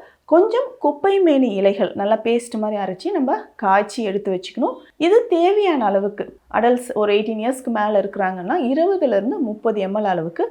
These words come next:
இதை காலையில எம்டி ஸ்டொமக்ல குடிக்கும்போது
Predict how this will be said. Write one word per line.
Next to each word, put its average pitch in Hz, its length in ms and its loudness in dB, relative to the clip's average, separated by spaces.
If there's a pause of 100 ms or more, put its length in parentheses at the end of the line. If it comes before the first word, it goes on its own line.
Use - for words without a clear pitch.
(280)
இதை 220 160 0
காலையில 320 560 4
எம்டி 214 280 -2
ஸ்டொமக்ல 202 480 -4
குடிக்கும்போது 185 540 -6